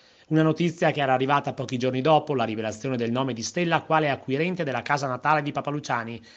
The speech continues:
e donatore della stessa alla diocesi di Vittorio Veneto. Il cardinale non sarà presente nell'occasione, ma la pergamena gli sarà consegnata in una prossima cerimonia per l'inaugurazione dei lavori alla casa natale di Luciani.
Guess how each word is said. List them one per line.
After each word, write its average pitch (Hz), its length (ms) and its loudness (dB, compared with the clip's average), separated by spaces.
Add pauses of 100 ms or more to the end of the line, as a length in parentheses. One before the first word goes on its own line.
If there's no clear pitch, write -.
(140)
e - 80 -12
donatore 131 400 0
della 127 160 0
stessa 185 380 -2
alla 165 160 2
diocesi 123 480 -2
di 147 100 -2
Vittorio 156 300 -2
Veneto. 92 460 -6 (520)
Il 107 100 -14
cardinale 160 540 2
non 151 120 0
sarà 139 240 -2
presente 147 400 0
nell'occasione, 135 680 0
ma 113 120 -2
la 98 120 -4
pergamena 120 560 -2
gli 143 80 -4
sarà 160 240 -2
consegnata 143 720 -4
in 110 140 -4
una 151 160 -2
prossima 175 400 -2
cerimonia 123 520 -4 (240)
per 156 180 -2
l'inaugurazione 139 640 -2
dei 135 120 0
lavori 143 360 0
alla 143 160 -2
casa 139 220 -2
natale 120 380 -4
di 139 100 -4
Luciani. 92 500 -8